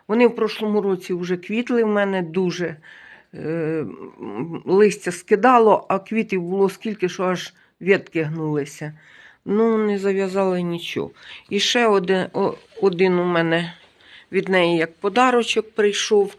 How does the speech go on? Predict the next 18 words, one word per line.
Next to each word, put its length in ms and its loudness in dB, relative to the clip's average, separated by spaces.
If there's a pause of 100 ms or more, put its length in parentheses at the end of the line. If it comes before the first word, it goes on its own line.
(380)
Це, 540 -2 (200)
е, 500 -8 (760)
от 280 -2
лімончик 840 -4 (140)
інкарната. 920 -6 (520)
Я 580 -4 (220)
його 520 -4 (200)
укорінила. 920 -2 (600)
І 60 -16
тепер, 420 0 (760)
як 160 -6
тільки 360 -6
заходжу 460 -4
в 100 -14
теплицю, 600 -6
то 480 -8
вспоминаю, 960 -6 (520)
що 360 -6